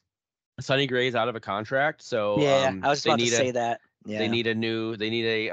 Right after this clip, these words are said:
Speaker 1: a number, a new number two, and, and maybe even a number three pitcher. Um, you know, if the,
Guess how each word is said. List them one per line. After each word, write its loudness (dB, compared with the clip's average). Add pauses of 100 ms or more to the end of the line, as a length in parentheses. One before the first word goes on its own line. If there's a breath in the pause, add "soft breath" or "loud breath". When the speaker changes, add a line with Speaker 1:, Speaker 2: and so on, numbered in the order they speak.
Speaker 1:
a 0
number, -4
a -6
new 0
number 0
two, -2
and, 0
and -2
maybe -2
even -2
a 0
number -2
three -6
pitcher. -2 (140)
Um, 0 (460 soft breath)
you -4
know, 2
if 0
the, -6